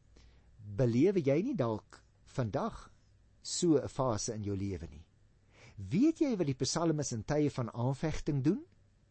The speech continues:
Hy vlug na die Here toe en hy laat 'n baie helder getuienis klink in vers twaalf tot vyftien. "Moet tog nie ver van my af bly nie, o God.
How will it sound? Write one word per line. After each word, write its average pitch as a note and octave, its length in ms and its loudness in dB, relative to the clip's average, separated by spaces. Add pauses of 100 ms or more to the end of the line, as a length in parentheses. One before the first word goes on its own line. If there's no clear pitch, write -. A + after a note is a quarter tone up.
(260)
Hy F3 160 8
vlug C4 380 2
na A#3 100 2
die F#3+ 140 2
Here B3+ 260 4
toe G2 220 -4 (540)
en E3+ 160 8
hy E3 120 8
laat D3+ 340 4
'n B2 220 -2
baie A3+ 360 6
helder E3+ 460 2
getuienis F3 720 4
klink A2 440 0 (480)
in D3 140 2
vers C3 300 0
twaalf D3 380 2
tot A2 160 -6
vyftien. B2+ 540 -2 (1400)
"Moet D3 300 2
tog F3 280 2
nie D3 120 0
ver B2 360 -2
van G#2+ 240 -4
my G2+ 120 -4
af F#2+ 240 -8
bly G2 320 -4
nie, F2+ 200 -10
o E2+ 140 -10
God. - 400 -12